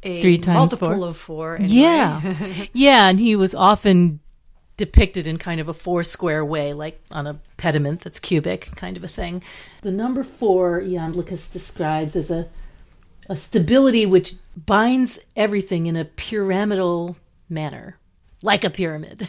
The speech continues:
Speaker 2: <laughs>
Speaker 1: Like a pyramid?
Speaker 2: Like a
Speaker 1: Or
Speaker 2: pyramid.
Speaker 1: like a parameter? I didn't
Speaker 2: Oh, no, uh, like a pyramid.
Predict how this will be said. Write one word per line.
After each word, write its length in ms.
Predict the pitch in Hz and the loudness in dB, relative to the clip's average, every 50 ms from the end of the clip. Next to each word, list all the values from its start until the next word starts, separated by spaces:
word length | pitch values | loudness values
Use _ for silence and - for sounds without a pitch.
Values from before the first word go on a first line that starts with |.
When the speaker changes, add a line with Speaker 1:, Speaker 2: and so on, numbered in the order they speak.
| - 320 | 0 0
Speaker 2:
<laughs> 100 | 320 320 | 2 4
Speaker 1:
Like 180 | 349 285 - 330 | 2 2 2 -2
a 60 | 320 | -4
pyramid? 580 | - 220 202 190 190 196 202 202 208 202 220 - - | -4 -6 -8 -8 -8 -8 -10 -12 -14 -16 -18 -8 -2
Speaker 2:
Like 220 | 185 170 175 - | -2 0 0 -2
a 80 | 190 185 | -4 -4
Speaker 1:
Or 60 | 175 | -4
Speaker 2:
pyramid. 220 | 190 175 165 156 156 | -4 -4 -4 -6 -8
Speaker 1:
like 80 | 185 | -12
a 40 | 180 | -12
parameter? 520 | - 165 160 160 160 156 156 151 151 160 - 165 | -14 -12 -12 -10 -10 -12 -12 -14 -14 -16 -16 -16
I 60 | 165 165 | -16 -14
didn't 200 | 165 165 - 247 | -14 -6 0 4
Speaker 2:
Oh, 40 | |
no, 280 | 254 269 247 208 190 180 - - - | 8 8 10 8 8 6 0 -4 2
uh, 160 | - 196 202 | 4 6 6
like 220 | 185 202 196 185 - | 6 6 4 4 2
a 40 | - | 0
pyramid. 380 | - 190 165 151 156 151 - | 2 2 2 2 0 -4 -6